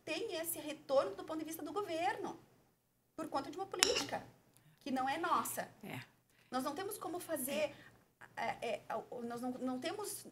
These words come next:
Speaker 1: energia pra colocar, pra fazer o aumento da nossa receita.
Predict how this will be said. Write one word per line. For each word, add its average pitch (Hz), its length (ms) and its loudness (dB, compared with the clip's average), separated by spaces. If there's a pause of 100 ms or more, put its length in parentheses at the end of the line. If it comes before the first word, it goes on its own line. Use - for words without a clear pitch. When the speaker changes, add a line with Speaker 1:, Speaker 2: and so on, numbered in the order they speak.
Speaker 1:
energia 277 720 4
pra 339 140 -2
colocar, 285 480 2
pra 415 100 -6
fazer 330 240 -4
o 330 80 0
aumento 330 600 2
da 311 120 4
nossa 285 300 2
receita. 262 560 -2